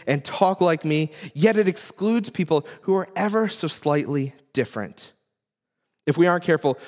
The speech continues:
we'll cri-, quickly create kingdoms that may exclude people like the disciples,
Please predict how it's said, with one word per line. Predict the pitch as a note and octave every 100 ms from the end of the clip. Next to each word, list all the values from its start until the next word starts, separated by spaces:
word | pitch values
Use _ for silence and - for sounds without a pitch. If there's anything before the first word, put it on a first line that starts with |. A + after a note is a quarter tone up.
| - -
we'll | F3 F3
cri-, | - - A3+ G#3+ - -
quickly | - A#3 - G3
create | - - D3 C#3+ C#3 C#3+
kingdoms | - C3+ B2 A2 - - - -
that | D3+ C#3+
may | D3 F3
exclude | E3 - D3 C#3
people | C#3+ C3
like | A#2+ G2+ - _ _
the | -
disciples, | - - B2+ C3 D3 D3 C#3 -